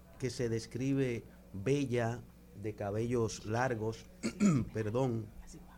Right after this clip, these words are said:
que vive entre los montes y bosques, escondida, con unos ojos encendidos y luminosos, pero que tiene una característica especial.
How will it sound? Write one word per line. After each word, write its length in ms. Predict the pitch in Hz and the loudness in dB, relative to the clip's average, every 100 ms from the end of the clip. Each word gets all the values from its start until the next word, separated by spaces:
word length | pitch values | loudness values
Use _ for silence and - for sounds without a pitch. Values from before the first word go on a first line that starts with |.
| - - - - | -18 -18 -10 -2
que 140 | 123 | 2
vive 240 | 127 147 | 2 2
entre 240 | 147 135 127 | 2 0 -2
los 200 | 113 - | -2 -2
montes 540 | 117 151 147 120 107 | 0 2 2 -2 -4
y 60 | 104 | -4
bosques, 500 | 104 143 143 107 - | -2 -2 -2 -8 -8
escondida, 840 | 117 - - 101 104 131 131 98 104 - - - - - - - - | -8 -6 -2 -2 0 0 0 0 -4 -12 -20 -18 -18 -18 -18 -10 2
con 200 | 123 120 | 4 4
unos 360 | 135 143 - | 2 0 0
ojos 560 | 143 143 131 123 - - - | 2 4 2 -2 -4 -10 -2
encendidos 1000 | 123 120 - 120 107 104 143 113 110 - | 0 0 2 2 2 2 0 0 -2 -6
y 120 | 113 | -2
luminosos, 840 | 107 104 110 120 139 - 139 - - - - - - - - - - - - | 0 0 2 2 0 0 -6 -6 -10 -14 -16 -14 -12 -12 -12 -12 -14 -16 4
pero 340 | 196 175 156 - - - - - - - - | 6 6 4 -2 -16 -20 -18 -18 -18 -20 -8
que 300 | - 147 151 - - - - - - - - | 0 2 2 -4 -18 -20 -20 -20 -20 -20 -4
tiene 460 | 143 143 160 160 - | 2 4 4 4 2
una 220 | 135 143 | 2 2
característica 680 | 139 135 131 120 123 - 135 | 0 -4 -4 -4 -6 -6 -6
especial. 520 | - 123 - 95 90 | -4 -4 -2 -2 -4